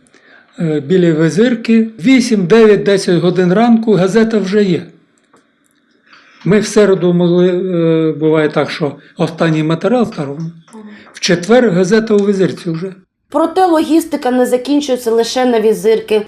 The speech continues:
Speaker 2: Газета «Слава Хлібороба» розповсюджується по всім населеним пунктам громади. Її доставляють практично у кожний будинок.
Speaker 1: Схема така діє, що газета доставляється до них,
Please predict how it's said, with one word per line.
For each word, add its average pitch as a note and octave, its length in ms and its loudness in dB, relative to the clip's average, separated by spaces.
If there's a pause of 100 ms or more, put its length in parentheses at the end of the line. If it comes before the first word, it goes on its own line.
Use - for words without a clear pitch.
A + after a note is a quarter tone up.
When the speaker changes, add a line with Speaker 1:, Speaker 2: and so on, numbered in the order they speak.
(140)
Speaker 2:
Газета A3 380 -2
«Слава A#3+ 320 0
Хлібороба» B3 600 0
розповсюджується A#3 880 -4
по C4+ 160 -2
всім B3 300 -4
населеним G#3+ 680 0
пунктам G#3 320 0
громади. F#3+ 600 -2
Її C4 260 -2
доставляють F#3 640 -2
практично C4+ 640 -4
у A#3+ 80 -2
кожний G#3 440 -2
будинок. F3+ 640 -2 (340)
Speaker 1:
Схема A3+ 540 6
така F3+ 260 2
діє, C3 340 2 (400)
що - 200 0
газета E3 420 2
доставляється C#3 760 0
до D3 180 2
них, A#3+ 280 2